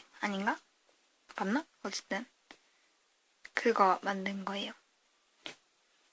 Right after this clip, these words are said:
이게, 이게 제가 제일 처음에 만들었던 허니버터 브레드고 그 다음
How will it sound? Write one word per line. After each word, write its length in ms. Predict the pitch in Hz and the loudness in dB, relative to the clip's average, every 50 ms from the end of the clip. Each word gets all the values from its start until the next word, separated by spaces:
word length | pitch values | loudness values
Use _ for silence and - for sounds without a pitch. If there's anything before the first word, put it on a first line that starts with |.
| - 208 | -6 -2
이게, 320 | 214 220 208 208 202 - - - | 2 4 4 4 4 0 -2 -2
이게 540 | - 240 247 254 254 254 247 240 233 220 208 | 2 4 6 8 10 10 10 8 8 6 4
제가 380 | - - 214 196 196 185 180 - - - - - - _ _ _ _ _ - - - _ - - - - - - - - - - - - - _ | 2 2 2 6 6 6 6 4 0 -12 -20 -20 -20 _ _ _ _ _ -20 -20 -20 _ -4 2 2 4 2 2 0 -10 -10 -10 -10 -12 -10 _
제일 280 | - - 214 208 202 196 | 0 4 4 6 6 6
처음에 340 | - - 311 302 269 220 | 8 10 12 12 12 12
만들었던 580 | 180 165 175 180 180 185 175 160 - - - 196 | 10 10 8 8 6 4 4 2 2 0 0 2
허니버터 580 | 170 208 220 208 196 202 - - - - 185 - | 4 4 2 2 0 -2 -2 0 2 2 2 2
브레드고 600 | - - - - - - - - 285 302 - - | 0 -4 -6 -6 -4 2 8 10 10 10 10 8
그 100 | - 262 | 8 12
다음 420 | 226 196 190 185 175 180 180 170 | 12 12 12 12 12 8 4 -6